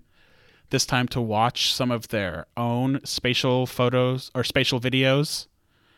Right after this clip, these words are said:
and view, like, panoramas that they'd taken. The write-ups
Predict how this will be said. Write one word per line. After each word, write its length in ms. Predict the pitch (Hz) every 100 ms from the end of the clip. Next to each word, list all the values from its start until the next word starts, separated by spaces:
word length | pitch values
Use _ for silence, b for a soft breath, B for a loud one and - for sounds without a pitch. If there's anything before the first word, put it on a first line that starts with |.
| _
and 140 | - 110
view, 280 | 117 117 110
like, 220 | 101 -
panoramas 540 | 127 110 127 143 139
that 120 | 131
they'd 160 | - 127
taken. 600 | - 120 - 120 117 120 - _ _ _ _ _ _ _ _ _ _ _ _ _ _ _ _ -
The 100 | 123
write-ups 800 | 113 123 165 190 - - -